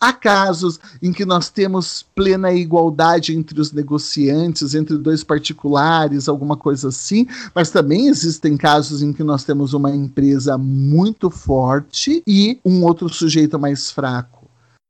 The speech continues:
Mas também existem casos em que essa empresa muito forte é a única fornecedora de um produto e também pode ser que existam outros fornecedores de produto.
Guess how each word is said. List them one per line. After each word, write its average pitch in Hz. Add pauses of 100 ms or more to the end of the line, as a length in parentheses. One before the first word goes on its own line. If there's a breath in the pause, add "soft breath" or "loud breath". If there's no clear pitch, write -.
Mas 196
também 233
existem 220
casos 175 (220 loud breath)
em 180
que 214
essa 208
empresa 185
muito 202
forte 180 (160 loud breath)
é 196
a 196
única 247
fornecedora 190
de 170
um 180
produto 180 (240 soft breath)
e 285 (160)
também 214
pode 170
ser 185
que 262
existam 226
outros 180
fornecedores 160
de 175
produto. 196